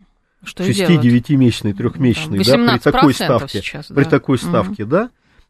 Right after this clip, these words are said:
Speaker 2: подождать, что будет с рынком, а, покупки, и спокойно себе снимать жильё. А на самом деле экономика-то определяет сознание, потому что сегодня найм,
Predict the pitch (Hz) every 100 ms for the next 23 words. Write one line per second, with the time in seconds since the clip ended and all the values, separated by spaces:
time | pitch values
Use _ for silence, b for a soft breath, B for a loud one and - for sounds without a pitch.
0 | _ 143 160 170 220 214 - 175 156 131
1 | - 120 113 - 214 254 _ _ _ _
2 | _ _ 123 117 151 - 175 156 - 143
3 | - 170 170 208 - 285 269 226 - 175
4 | 214 - 165 180 156 151 165 156 101 90
5 | 123 147 - 175 185 254 220 - 170 208
6 | 160 - 123 120 - 139 156 143 107 131
7 | 131 240 240 113 110 - 127 143 - -
8 | 143 139 131 147 240 269